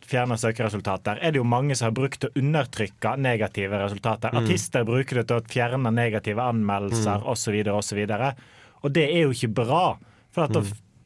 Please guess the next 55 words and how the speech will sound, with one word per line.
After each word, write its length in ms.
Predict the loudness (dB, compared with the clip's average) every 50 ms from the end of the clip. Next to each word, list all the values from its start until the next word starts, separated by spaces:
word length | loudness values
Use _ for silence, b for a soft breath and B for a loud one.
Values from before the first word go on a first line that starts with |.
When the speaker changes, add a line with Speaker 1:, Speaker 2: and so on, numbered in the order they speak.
| _ _ _ _ _ _ -6
Speaker 1:
da 100 | -2 -2
trekker 480 | -2 -2 -2 -4 -4 -4 -4 -2 -2 0
du 80 | 0 0
faktisk 500 | 0 -2 -4 -2 -4 -4 -4 -4 -6 -6
vekk 540 | -4 -2 -2 -4 -4 -10 -20 -16 -8 -4
info. 460 | 0 0 0 0 -2 -2 -2 0 0 2
Da 80 | 2
gjør 120 | 2 2 2
du 120 | 2 0
søkemotoren 800 | 0 0 -2 -2 -2 0 -2 0 0 0 0 0 0 -2 -2 0
dårligere, 760 | 0 0 0 2 0 2 2 2 2 2 0 0 0 -2 -2 -2
Speaker 2:
Mm. 420 | -8 -20 -20 -20 -20 -20 _ -4
Speaker 1:
og 80 | 0 2
du 60 | 4
gjør 200 | 4 4 4 4
det 80 | 2 0
ikke 140 | -2 -4 -4
fordi 260 | -2 0 2 2 2 2
at 140 | 2 0 -2
du 80 | -4
skal 140 | -4 -2 -2 -2
beskytte 480 | -2 -2 -2 -4 -4 -6 -4 -4 -4 -2
personen. 580 | -2 -4 -2 0 0 2 2 2 2 2 0 B B B B B B
Du 80 | 2
gjør 100 | 2 4
det 140 | 4 4 2
rett 120 | 2 -2 -2
og 40 | -2
slett 120 | -2 -2 0
fordi 140 | 0 -2
at 100 | -2 0 -2
personen 340 | -4 -2 -2 0 0 0 0
vil 100 | -2 -2
kontrollere 720 | -2 -4 -4 -4 -4 -2 0 0 2 2 0 0 -2 -4
hva 200 | -2 -2 -2 0 2
Speaker 2:
Mm. 60 | 2
Speaker 1:
andre 220 | 2 2 0 -2
kan 140 | -2 -4 -2 -2 0 0
lov 180 | 0 0 0
å 80 | -2 -2
mene 240 | -2 -2 -2 -2 -2
om 120 | -2 -2
dem. 120 | -2 -4 -2 0
Speaker 2:
Jeg 100 | 0 0
er 40 | 2
veldig 200 | 2 2 2 2
enig, 120 | 2 2
altså, 340 | 0 2 2 0 0 0 -2
eh, 280 | -2 0 2 2 2 0 0 -4 -10 -12 -14 -14 -14 -16 -18 -18 -18 -18 -18 -16 -14 -10 -4 0
det 160 | 2 2 4
med 100 | 4 4
å 140 | 4 2 0
fjerne 300 | -2 -2 -2 0 0 0 0
liksom 200 | 0 0 0 0
negative 760 | 2 2 0 0 0 0 -2 0 0 0 0 0 -2 -4 -6